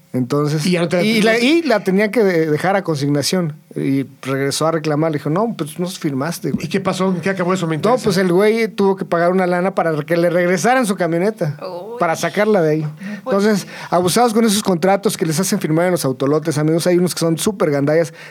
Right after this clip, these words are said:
Speaker 1: que es una pinche mafia, la neta, hay que decirlo.
Speaker 4: Pues es que
Speaker 1: No
Speaker 4: así
Speaker 1: todos,
Speaker 4: no.
Speaker 1: pero sí fíjense bien lo que firman, eh, léanlo bien.
Speaker 4: Y si pueden ir
Speaker 1: Y
Speaker 4: con un abogadillo, mejor, ¿no?
Speaker 1: Exactamente.
Speaker 4: Para que les
Speaker 1: No,
Speaker 4: den
Speaker 1: son, son, son
Speaker 4: poquito.
Speaker 2: Pero no
Speaker 1: contratos
Speaker 2: digas
Speaker 1: muy
Speaker 2: abogadillo
Speaker 1: buenos.
Speaker 2: así despectivamente.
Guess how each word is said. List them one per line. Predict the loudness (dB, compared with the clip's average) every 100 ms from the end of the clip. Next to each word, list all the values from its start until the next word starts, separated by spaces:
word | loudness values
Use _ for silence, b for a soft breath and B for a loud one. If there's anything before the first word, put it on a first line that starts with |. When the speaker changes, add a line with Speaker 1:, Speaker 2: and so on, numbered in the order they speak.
| B
Speaker 1:
que | -2
es | 0 2
una | 0 0
pinche | 0 0 0
mafia, | 0 0 0
la | 0
neta, | -2 -2 -2 -2
hay | -2
que | -2
decirlo. | -2 -2 0 0 -2 -4
Speaker 4:
Pues | -4
es | -4 0
que | 2
Speaker 1:
No | 4
Speaker 4:
así |
Speaker 1:
todos, | 4 6 6 2 0
Speaker 4:
no. | 2
Speaker 1:
pero | 4 4 4 B B -2
sí | 0
fíjense | 2 2 2 2
bien | 4 2
lo | 2
que | 0
firman, | 0 2 2 2 -2 -8 _
eh, | 0 0 2
léanlo | 2 4 2 2
bien. | 2 2 0 -6 B B -14
Speaker 4:
Y |
si | -12 -6
pueden | -2 2
ir | 2
Speaker 1:
Y |
Speaker 4:
con | 2 0
un | -2
abogadillo, | -2 -2 -4 -6 -10 -8
mejor, | -8 -2 -2 -4
¿no? | -8
Speaker 1:
Exactamente. | -6 -4 -2 0 0 0 0
Speaker 4:
Para | -2
que |
les | 2
Speaker 1:
No, | 2 2
Speaker 4:
den |
Speaker 1:
son, | 4 4 4
son, | 4
son | 4
Speaker 4:
poquito. | 4 2
Speaker 2:
Pero |
no | 2
Speaker 1:
contratos | 2
Speaker 2:
digas | 4
Speaker 1:
muy | 4
Speaker 2:
abogadillo | 4 2 2 2
Speaker 1:
buenos. | 2
Speaker 2:
así | 2
despectivamente. | 0 -2 -6 0 0 0 -2 -2 -6 -8